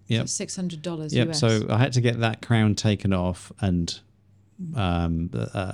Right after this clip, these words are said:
Speaker 1: a new, you know, proper full-blown state-of-the-art ceramic one put on. And it cost eleven hundred dollars, didn't it?
Speaker 2: No, yours, yes. It cost six hundred and seventy U S dollars for you to have a, a new crown put in.
Speaker 1: Yeah, and, and that,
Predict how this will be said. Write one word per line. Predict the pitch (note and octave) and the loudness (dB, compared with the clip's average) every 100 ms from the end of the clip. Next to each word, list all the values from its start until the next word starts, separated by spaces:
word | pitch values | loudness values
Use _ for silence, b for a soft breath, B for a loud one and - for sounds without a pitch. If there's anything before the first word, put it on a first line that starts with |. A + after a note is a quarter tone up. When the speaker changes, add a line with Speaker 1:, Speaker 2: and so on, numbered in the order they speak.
| G2+ | -2
Speaker 1:
a | |
new, | F#2 F#2+ F#2+ F2+ - | 0 2 2 0 -2
you | C3 F#2+ | 0 0
know, | E2+ | 0
proper | - F#2+ F#2 F2 | -2 -2 0 0
full-blown | - F2+ F2 F2+ E2+ | 0 -2 0 0 0
state-of-the-art | - F#2 - F#2+ F2 G2 | 0 -2 -2 -2 -2 -2
ceramic | - A2+ A2 - | 0 2 2 0
one | F2+ | -2
put | E2 F2+ | -2 -4
on. | E2 E2+ b b b b b b b b b b b b - | -4 -8 b b b b b b b b b b b b -2
And | B2 | 0
it | B2 | 2
cost | A#2+ A2 - | 4 4 4
eleven | A#2+ A#2+ | 4 6
hundred | B2 B2+ B2+ | 6 6 2
dollars, | D3 C3+ | 2 2
didn't | F#2+ A2+ | 2 2
it? | - B B | 0 B B
Speaker 2:
No, | G#3 G3 G#3 A3+ | -4 -2 -2 -2
yours, | G#3 B3+ G#3+ A3+ A3 | 0 2 2 0 -2
yes. | A#3 G3+ E3+ | -2 -2 -4
It | - G3 | -6 -6
cost | A3+ G#3+ - | -2 -2 0
six | B3 - | -2 -2
hundred | A3+ A3 | -2 0
and | G#3+ | 0
seventy | A3 G#3 G3+ G#3 | 0 -2 -2 0
U | G3 | 0
S | F#3 | -2
dollars | - F3+ E3+ - | -2 -2 -2 -4
for | F#3 | -4
you | F3+ | -4
to | F#3 | -2
have | F#3 E3+ - b b b | -4 -4 -8 b b b
a, | F3 - | -16 -6
a | G3+ | -2
new | G3 G3 | -2 -2
crown | F#3+ F3+ E3 | -4 -6 -6
put | D#3 E3 | -8 -10
in. | D3 | -4
Speaker 1:
Yeah, | C#3+ A2 F2+ A2+ | 2 2 2 2
and, | A2+ | 2
and | A#2+ B2 A2 | 4 4 4
that, | B2 B2 B2+ | 4 2 -2